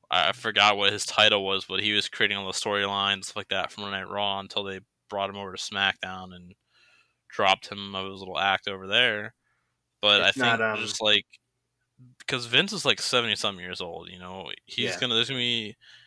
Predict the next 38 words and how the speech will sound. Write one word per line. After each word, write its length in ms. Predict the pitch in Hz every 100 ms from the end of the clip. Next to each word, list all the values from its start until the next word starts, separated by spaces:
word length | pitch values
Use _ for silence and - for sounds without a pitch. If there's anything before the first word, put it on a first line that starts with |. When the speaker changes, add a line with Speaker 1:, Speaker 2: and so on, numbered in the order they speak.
| _ _
Speaker 1:
I'm 100 | 117
not 160 | 135 120
sure 160 | 135 120
how 120 | 120
many 120 | 117
more 140 | 113 104
years 320 | 98 104 -
he's 120 | 101
got 220 | - 95 78
left 320 | 87 98 -
just 240 | - - _ _
being 280 | 98 98 101
there 140 | 110 104
in 100 | 101
W 100 | 104
W 280 | 95 95 113
E. 60 | 127 _ _ _
Speaker 2:
Right. 300 | 101 87 82 _
Speaker 1:
But 440 | 107 101 98 95 - _ _ _ _ _ _ _ _ -
I, 240 | 87 76
I 40 | 107
feel 160 | -
like 120 | 117 113
he 100 | 123
needs 440 | 120 127 117 -
to 100 | 113 107
start 520 | - 110 110 107 - _ - - - -
letting 280 | 120 113 110
Triple 340 | - 123 101 104
H 180 | 107 -
have 140 | 107
more 180 | 107 107
say 280 | - 98 101
in 120 | 101
things 480 | - 104 107 110 107
and 80 | 98
also, 440 | 101 - - 101
like, 460 | 98 92 92 -